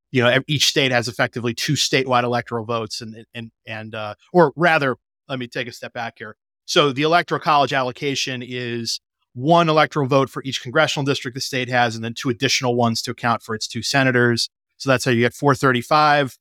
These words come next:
for all the House members, a hundred for all the senators, and then three additional ones for the District of Columbia, which doesn't actually have members of, of, you know, voting member of the House, doesn't have U S senators, but it is represented in the Electoral College. Um, so, uh,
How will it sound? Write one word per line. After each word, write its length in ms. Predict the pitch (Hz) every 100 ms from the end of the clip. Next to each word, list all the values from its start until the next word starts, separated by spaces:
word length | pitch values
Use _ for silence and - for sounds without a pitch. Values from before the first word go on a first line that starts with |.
| _
for 100 | -
all 60 | 123
the 60 | 120
House 260 | 135 131
members, 520 | 131 123 120 117 113 - _ _ _
a 60 | 123
hundred 340 | 147 131 127
for 120 | 143
all 80 | 127
the 60 | 120
senators, 520 | - 139 131 123 113
and 100 | 120
then 120 | 117
three 280 | - 143 135
additional 400 | 117 127 - 120
ones 200 | 117 113
for 100 | -
the 60 | 104
District 320 | 110 - 107
of 80 | -
Columbia, 520 | - 135 135 123 117
which 320 | 110 113 - _ -
doesn't 200 | 143 139
actually 300 | 131 - 120
have 380 | 123 170 165 131
members 560 | 139 135 139 127 117
of, 180 | - 117
of, 120 | 127 123
you 80 | 120
know, 60 |
voting 280 | 110 131 123
member 200 | 123 117
of 40 | 110
the 60 |
House, 280 | 120 123 117
doesn't 240 | 127 117
have 120 | 117 110
U 120 | 110
S 100 | -
senators, 520 | 135 127 123 117 - _ _ -
but 80 | 123
it 60 |
is 140 | 123 117
represented 480 | 120 117 117 110 107
in 40 |
the 60 | 110
Electoral 320 | 120 - 110
College. 540 | - 110 107 101 - _ _ _ _
Um, 300 | - 131 123 - _ _ _ _ _ _ _
so, 440 | - - 175 160 151
uh, 360 | 151 143 139 135